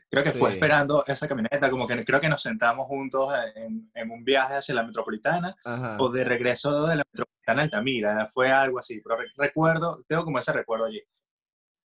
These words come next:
Speaker 2: Sí, sí, sí, yo me acuerdo de, creo que, no sé si nosotros llegamos a hablar de algún tema en específico, pero sí me acuerdo que la primera vez que vi tu cara fue ahí. <laughs>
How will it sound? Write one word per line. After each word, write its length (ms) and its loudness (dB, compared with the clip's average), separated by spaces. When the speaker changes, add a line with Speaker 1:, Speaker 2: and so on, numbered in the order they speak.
Speaker 2:
Sí, 380 -6
sí, 120 -14
sí, 280 -4
yo 80 -6
me 60 -4
acuerdo 360 -4
de, 400 -2
creo 180 -2
que, 60 -6
no 180 -2
sé 160 -8
si 200 -4
nosotros 420 -4
llegamos 300 0
a 40 2
hablar 300 2
de 380 -2
algún 360 -2
tema 460 -4
en 80 -4
específico, 840 -6
pero 180 -2
sí 160 -4
me 80 2
acuerdo 400 2
que 300 0
la 100 2
primera 280 0
vez 80 -4
que 80 -2
vi 100 -2
tu 120 0
cara 280 4
fue 160 2
ahí. 260 0
<laughs> 480 -2